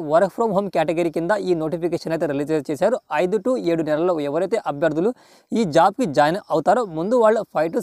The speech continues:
seven months వరకు ఒక కాంట్రాక్ట్ అయితే రాసి ఇవ్వాల్సి వస్తుంది. Five to seven months తర్వాత దీని యొక్క జాబ్కి సంబంధించిన, ఆ, రీలొకేట్ అయితే ఉంటుంది.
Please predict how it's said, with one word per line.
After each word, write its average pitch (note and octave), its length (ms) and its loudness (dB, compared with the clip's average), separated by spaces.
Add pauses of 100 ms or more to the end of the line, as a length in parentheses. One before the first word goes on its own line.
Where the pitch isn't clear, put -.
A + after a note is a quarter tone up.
seven E3+ 260 -2
months E3 220 -8
వరకు F3 220 -4
ఒక D#3+ 60 -6 (120)
కాంట్రాక్ట్ D#3+ 380 -2 (280)
అయితే F3+ 180 0 (260)
రాసి D3 240 -2
ఇవ్వాల్సి D3+ 280 -2
వస్తుంది. A#3 220 -4 (140)
Five E3+ 180 -2
to B3+ 80 0 (100)
seven D#3 240 -2
months F#3+ 160 -6 (100)
తర్వాత D3+ 240 0 (180)
దీని E3 160 0
యొక్క D#3 140 2 (160)
జాబ్కి D#3 360 0
సంబంధించిన, D#3 400 -4 (520)
ఆ, F#3 40 4 (220)
రీలొకేట్ F#3 400 4
అయితే G3+ 140 -2 (120)
ఉంటుంది. E3+ 280 0